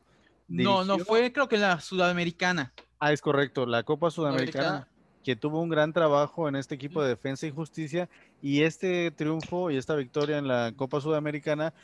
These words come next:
Speaker 2: lo llevó en este momento a estar ahorita actualmente con el Santos de Brasil o el Palmeiras, un equipo brasileño
Speaker 1: Ujú, ujú.
Speaker 2: que de igual manera, en, eh, desde que llegó, ha causado sensación y está teniendo un gran trabajo Hernán Crespo, que,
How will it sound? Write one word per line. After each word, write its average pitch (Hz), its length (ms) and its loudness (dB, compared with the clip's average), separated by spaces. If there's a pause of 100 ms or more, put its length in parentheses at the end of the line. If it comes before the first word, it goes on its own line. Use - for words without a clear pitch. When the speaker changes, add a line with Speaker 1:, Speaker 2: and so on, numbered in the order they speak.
(160)
Speaker 2:
lo 123 160 0
llevó 123 380 0
en 147 80 -2
este 139 180 -4
momento 139 540 -4
a 131 120 -6
estar 131 480 -4 (140)
ahorita 135 400 -2
actualmente 151 760 -6
con 120 280 -6
el 113 680 -6
Santos 165 560 -4
de 151 60 -2
Brasil 135 320 -2
o 185 60 0
el 147 80 -2
Palmeiras, 160 560 -2
un 202 80 -4
equipo 185 320 -4
brasileño 156 600 -2 (180)
Speaker 1:
Ujú, 143 180 -10
ujú. 202 80 -8
Speaker 2:
que 139 120 0
de 135 100 2
igual 147 340 2
manera, 196 560 0
en, 123 240 -4
eh, 131 120 0
desde 120 260 -4
que 131 120 -6
llegó, 135 400 -2 (320)
ha 127 240 0
causado 135 800 2
sensación 139 680 -4
y - 20 -4
está 127 160 -6
teniendo 135 360 -4
un 143 200 -4
gran 135 320 -2
trabajo 127 480 0
Hernán 120 260 -4
Crespo, 151 420 -4
que, 113 260 -2